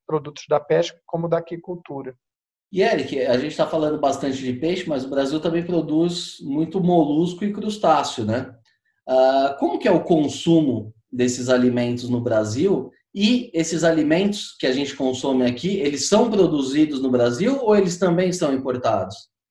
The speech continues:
Speaker 1: A gente tem uma variação, né? Na verdade, moluscos e camarões, principalmente no caso, os camarões, é, seriam os principais crustáceos que a gente se alimenta, né? Tem as lagostas, né, que hoje, é, praticamente cem por cento advém,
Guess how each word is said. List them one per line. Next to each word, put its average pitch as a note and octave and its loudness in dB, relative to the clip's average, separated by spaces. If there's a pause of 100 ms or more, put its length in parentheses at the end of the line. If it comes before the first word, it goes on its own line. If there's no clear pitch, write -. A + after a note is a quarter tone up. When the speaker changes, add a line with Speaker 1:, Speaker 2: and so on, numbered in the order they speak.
(220)
Speaker 1:
A F#3 2
gente G3 -6
tem G#3 0
uma G#3 6
variação, G#3 4
né? D3+ 2
Na D#3+ 2
verdade, E3+ 4
moluscos F3+ -2
e - -20
camarões, F3+ 0
principalmente E3 -6
no D3 -12
caso, D3+ 2 (160)
os - -20
camarões, D#3 -4 (180)
é, D3 -4 (140)
seriam D#3+ -8
os E3 -6
principais D#3+ -2
crustáceos D#3+ -2
que - -8
a D3 0
gente C#3+ -12
se - -6
alimenta, E3+ -2
né? E3+ -2 (580)
Tem F3 6
as D3+ 4
lagostas, E3+ 4 (120)
né, E3 -2
que E3 -6
hoje, D#3+ -2
é, D3 -2
praticamente D#3+ -4
cem F3 -2
por E3 -10
cento E3 -4
advém, D3+ -4